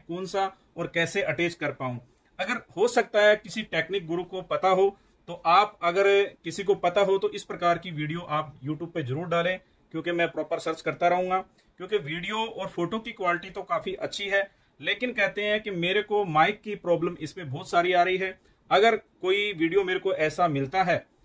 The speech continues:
तो मेरे को बहुत ज़्यादा खुशी होगी, क्योंकि इसके बगैर मैं अपनी recording proper नहीं कर पा रहा हूँ। और इस time पर मैं ये video recording इसी mobile से कर रहा हूँ और बगैर किसी माइक से कर रहा हूँ, लेकिन फिर भी आपको आवाज़ें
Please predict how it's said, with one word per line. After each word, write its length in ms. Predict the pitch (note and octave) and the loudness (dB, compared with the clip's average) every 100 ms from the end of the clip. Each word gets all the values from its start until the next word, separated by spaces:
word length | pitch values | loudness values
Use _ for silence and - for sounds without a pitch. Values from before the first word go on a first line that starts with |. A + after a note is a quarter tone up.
| _ _ | _ _
तो 320 | F3 F3+ F3+ D3+ | -6 -4 -4 -2
मेरे 180 | D#3 F3+ | 0 0
को 100 | F#3+ | 0
बहुत 200 | D#3 F3 | 0 2
ज़्यादा 200 | D#3+ E3 | 0 0
खुशी 280 | - - G3+ | -6 -6 2
होगी, 300 | F#3+ F#3+ G3 - _ _ | 4 4 0 -6 _ _
क्योंकि 180 | F3+ G3 | -14 -10
इसके 340 | F3+ E3+ B3 B3+ | -10 -6 -4 -2
बगैर 400 | F#3 F3+ G3 F#3+ D3 | 0 0 0 -4 -4
मैं 240 | E3+ G3 | -2 -2
अपनी 300 | F#3+ E3+ F#3 | -2 -6 -6
recording 360 | E3 E3 E3 E3+ | -6 -4 -4 -6
proper 320 | D#3+ D#3 F3 | -8 -6 -4
नहीं 120 | G3 | -4
कर 140 | F#3+ F3 | -6 -6
पा 160 | F3 | -2
रहा 100 | F3 | -2
हूँ। 120 | F#3 - _ _ D3+ | -2 -6 _ _ -6
और 260 | E3 E3+ - | -4 -4 -8
इस 200 | A3 - | -10 -4
time 200 | G3 F#3 | -2 -2
पर 280 | F#3 F#3+ F#3 _ _ - | 2 2 2 _ _ -6
मैं 220 | E3+ G#3 | -2 0
ये 380 | G3+ G3+ G3+ G3+ _ _ B2 | -2 -4 -4 -6 _ _ -10
video 340 | B2 E3+ A3 | -4 2 6
recording 440 | G3 F3 F3 F#3 F#3+ _ _ _ | 6 4 -2 -2 -4 _ _ _
इसी 240 | E3 - A#3 | -14 -8 -2
mobile 320 | G3+ E3+ F3+ | 2 4 4
से 140 | G3 | 2
कर 160 | E3+ E3 | -2 0
रहा 120 | F3 | 2
हूँ 200 | F#3 G3 - | 0 -2 -6
और 180 | E3+ F#3+ | -2 0
बगैर 340 | C3 D3 F#3 G#3 | 0 -2 0 0
किसी 260 | F#3+ G3 F3+ | -4 -6 -4
माइक 260 | D3 D#3 | -2 -4
से 140 | - F3 | -4 -2
कर 180 | D3+ | -2
रहा 120 | D3+ F3+ | 0 0
हूँ, 220 | G3 G#3+ _ _ _ _ | -2 -6 _ _ _ _
लेकिन 240 | D3 E3+ G3+ | -4 -2 2
फिर 180 | G3+ | 4
भी 120 | G3 G3 | 4 4
आपको 280 | E3+ E3+ | 4 2
आवाज़ें 340 | F3 D#3+ D#3 | 0 2 2